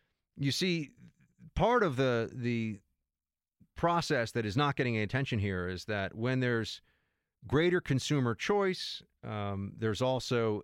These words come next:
an incentive for the providers to provide more efficient service, better service, just like everything else we see.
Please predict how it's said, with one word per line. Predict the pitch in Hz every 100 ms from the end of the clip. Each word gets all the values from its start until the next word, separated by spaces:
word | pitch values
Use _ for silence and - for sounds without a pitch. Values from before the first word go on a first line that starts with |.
| -
an | 110
incentive | 104 - 160 165 - 139 120 -
for | 117 107 101
the | 98
providers | - 113 85 123 139 135 139 135
to | -
provide | 95 95 87 85
more | 101 123 113
efficient | 175 - 165
service, | - 156 143 139
better | - 123 147 143
service, | - 147 135 135
just | - 233 240
like | 233
everything | 220 208 190
else | 175 -
we | 160
see. | - 107